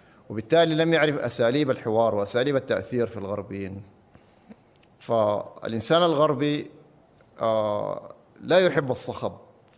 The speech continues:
يحب الحجة، حتى لو كانت الحجة ملتوية يس-، يستمع إليها،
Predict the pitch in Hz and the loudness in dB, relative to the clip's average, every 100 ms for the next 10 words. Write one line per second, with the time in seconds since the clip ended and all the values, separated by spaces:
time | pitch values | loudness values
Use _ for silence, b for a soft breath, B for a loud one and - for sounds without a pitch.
0 | b b b _ _ _ _ _ _ - | b b b _ _ _ _ _ _ -20
1 | _ _ _ - 117 123 180 156 - 147 | _ _ _ -8 -4 0 2 2 2 -2
2 | 107 104 - - _ _ - 156 170 156 | -2 -8 -10 -20 _ _ -4 0 2 2
3 | 143 151 135 147 147 143 127 - 139 147 | 4 2 0 -2 0 2 0 0 0 2
4 | 147 131 - 107 104 - 139 113 107 107 | 2 0 -2 -8 -6 -2 0 0 0 -2
5 | 104 104 | -6 -10